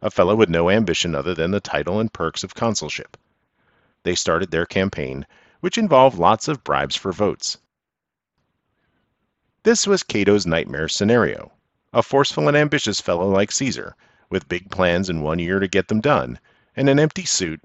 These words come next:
I mean toga, for a co-consul. Unable to run for the office himself,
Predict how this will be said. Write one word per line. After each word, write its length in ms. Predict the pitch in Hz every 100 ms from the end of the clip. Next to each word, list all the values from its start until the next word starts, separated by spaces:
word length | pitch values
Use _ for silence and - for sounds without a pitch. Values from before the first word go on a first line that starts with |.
| _ _ _
I 80 | -
mean 240 | 82 67 62
toga, 420 | 95 101 - 76 _ _ _
for 180 | - 151
a 60 | 156
co-consul. 680 | - 208 87 76 - - - _ _ _ _ _ _ _ _ _ _ _ _ _ _ _ _ _ _ _
Unable 300 | 123 135 160
to 80 | 147
run 240 | 104 117 131
for 100 | 127
the 140 | 110
office 320 | 107 113 113
himself, 480 | 131 - 78 65 -